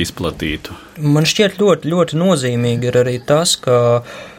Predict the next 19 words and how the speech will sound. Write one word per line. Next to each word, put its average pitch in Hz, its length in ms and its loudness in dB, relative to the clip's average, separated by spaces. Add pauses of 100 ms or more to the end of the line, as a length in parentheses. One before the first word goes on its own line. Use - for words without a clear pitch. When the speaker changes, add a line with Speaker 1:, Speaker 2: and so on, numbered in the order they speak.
Speaker 2:
vairāk 147 320 2
kā 127 100 -2
miljons 139 380 0
kubiešu 127 480 -2
ir 127 120 2
aizbraukuši. 117 760 -4
Vairāk 143 360 2
kā 131 80 0
miljons 143 400 2
kubiešu 123 400 0
dzīvo 135 320 2
Amerikas 123 380 0
Savienotajās 120 680 0
Valstīs, 131 420 -2
ieskaitot 123 500 -4
pat - 400 -10
ļoti 123 360 0
tuvus 117 240 -2
Fidel 117 280 0